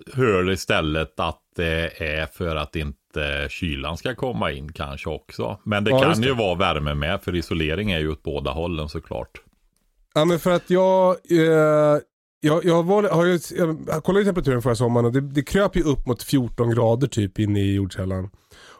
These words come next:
Speaker 2: Och, eh, därför så var jag orolig för i vintras om det skulle bli för kallt där inne. Så då satte jag in en frostvakt.
Speaker 1: Mm.
Speaker 2: Men,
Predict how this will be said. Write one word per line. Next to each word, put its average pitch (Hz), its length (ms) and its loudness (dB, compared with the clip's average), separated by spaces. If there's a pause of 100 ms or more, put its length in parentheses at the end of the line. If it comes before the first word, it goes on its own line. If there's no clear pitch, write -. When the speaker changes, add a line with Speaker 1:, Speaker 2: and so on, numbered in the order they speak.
Speaker 2:
Och, - 480 -2 (140)
eh, 123 200 4
därför 147 360 2
så 147 100 0
var 147 120 2
jag 135 100 4
orolig 156 300 2
för - 80 -2
i 131 60 2
vintras 131 380 2
om 120 80 0
det 113 60 -2
skulle 113 180 -2
bli 110 100 2
för - 100 -8
kallt 185 360 0
där 98 100 0
inne. 82 300 -4
Så - 140 -2 (100)
då 127 160 -2
satte 135 200 0
jag 120 60 2
in 117 60 2
en 107 60 0
frostvakt. - 540 -4 (500)
Speaker 1:
Mm. 107 440 2
Speaker 2:
Men, 135 240 2